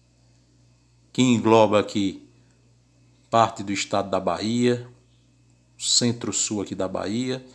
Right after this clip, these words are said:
Minas Gerais. Aqui temos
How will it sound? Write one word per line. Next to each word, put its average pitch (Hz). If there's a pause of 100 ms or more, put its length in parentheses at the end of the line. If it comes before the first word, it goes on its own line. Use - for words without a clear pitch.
(760)
Minas 117
Gerais. 110 (1600)
Aqui 117
temos -